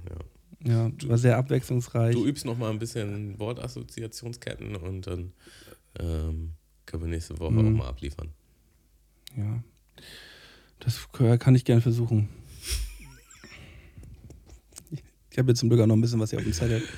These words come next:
Speaker 1: Äh.
Speaker 2: was wir nächste Woche auch besprechen können.
Speaker 1: Sehr
Speaker 2: In
Speaker 1: gut.
Speaker 2: diesem Sinne, ähm, vielen Dank, Tamo. Vielen Dank an alle ZuhörerInnen. Passt auf euch auf, habt euch lieb, gönnt uns mal bei Patreon rein.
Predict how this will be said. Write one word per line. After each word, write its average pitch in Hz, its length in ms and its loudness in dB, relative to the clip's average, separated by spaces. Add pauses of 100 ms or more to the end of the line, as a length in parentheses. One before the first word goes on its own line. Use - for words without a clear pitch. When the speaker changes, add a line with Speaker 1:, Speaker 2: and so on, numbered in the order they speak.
(240)
Speaker 1:
Äh. 120 180 0
Speaker 2:
was 110 140 6
wir 117 60 6
nächste 113 260 4
Woche 107 140 0
auch 107 100 -4
besprechen 107 420 -6
können. 110 240 -4 (240)
Speaker 1:
Sehr 85 140 0
Speaker 2:
In 135 80 6
Speaker 1:
gut. 147 80 10
Speaker 2:
diesem 180 220 4
Sinne, 131 400 4 (100)
ähm, 139 600 2 (800)
vielen 143 220 2
Dank, 127 180 4
Tamo. 151 420 6 (260)
Vielen 123 240 8
Dank 113 200 6
an 117 120 -2
alle 107 200 2
ZuhörerInnen. 117 760 4 (360)
Passt 110 220 4
auf 104 100 -2
euch 101 180 0
auf, 101 360 0 (260)
habt - 140 -10
euch - 180 2
lieb, 107 260 0 (720)
gönnt 104 180 6
uns 107 140 -2
mal 110 100 0
bei 104 100 0
Patreon 107 420 -2
rein. 98 340 -2